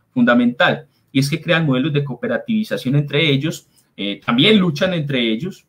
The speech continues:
pelean entre ellos y se disputan territorios y se disputan, se disputan zonas estratégicas, sobre todo para lo que es el tráfico de drogas. Así que esto, estas redes han venido adaptándose al modelo también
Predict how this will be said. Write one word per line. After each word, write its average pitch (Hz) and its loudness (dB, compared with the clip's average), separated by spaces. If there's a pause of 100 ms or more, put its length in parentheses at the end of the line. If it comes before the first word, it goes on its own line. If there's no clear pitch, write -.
pelean 156 2
entre 135 -2
ellos 160 -6
y 165 -8
se 143 -2
disputan 156 -6
territorios 165 0
y 117 -4
se 117 -8
disputan, 117 -6
se 123 -10
disputan 131 -4
zonas 165 -2
estratégicas, 143 0 (260)
sobre 117 -2
todo 127 0
para 135 4
lo 117 0
que 127 -2
es 123 -2
el 156 -2
tráfico 160 -2 (720)
de 123 0
drogas. 135 0 (300)
Así 185 0
que 277 0
esto, 262 4
estas 226 2
redes 175 2 (220)
han 156 0
venido 190 -2
adaptándose 170 -2
al 147 -2
modelo 139 0
también 143 0